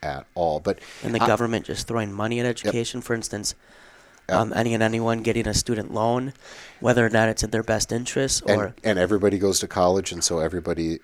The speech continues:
Speaker 2: so that
Speaker 1: is
Speaker 2: the college is chasing this money.
Speaker 1: and everybody is an expert, and nobody is an expert. And so it's, I don't think if he said it,
Speaker 2: So that a
Speaker 1: but
Speaker 2: college degree does not mean what it used to mean?
Speaker 1: it's a high school diploma,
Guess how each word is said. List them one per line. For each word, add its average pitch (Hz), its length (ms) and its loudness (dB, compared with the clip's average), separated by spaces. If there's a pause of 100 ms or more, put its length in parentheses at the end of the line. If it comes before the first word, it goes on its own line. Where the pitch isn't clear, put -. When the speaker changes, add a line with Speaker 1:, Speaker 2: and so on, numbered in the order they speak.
Speaker 2:
so 82 160 0
that 80 40 2
Speaker 1:
is 78 100 2
Speaker 2:
the - 100 -2
college 113 240 2
is 98 100 -6
chasing 113 380 -4
this 110 180 -8
money. 117 300 -6 (400)
Speaker 1:
and 98 100 2
everybody 98 360 4
is 85 100 0
an 87 100 -4
expert, 101 480 2
and 98 120 -6
nobody 90 260 0
is - 120 -2
an 71 80 -10
expert. 65 460 -8
And 80 140 -10
so 82 220 -2
it's, - 420 -2
I 101 80 2
don't 101 160 2
think 98 180 -6
if 92 100 -8
he 90 100 -6
said 110 260 6
it, 107 60 6
Speaker 2:
So - 80 2
that 127 100 8
a 120 40 6
Speaker 1:
but 117 80 0
Speaker 2:
college 113 340 0
degree 117 240 -2
does 107 160 -4
not 110 180 0
mean 113 320 -6
what 110 100 -2
it - 60 -6
used 113 240 -4
to 120 60 -6
mean? 120 60 -4
Speaker 1:
it's 127 80 2
a 127 40 2
high 120 140 4
school 113 400 4 (160)
diploma, 107 520 2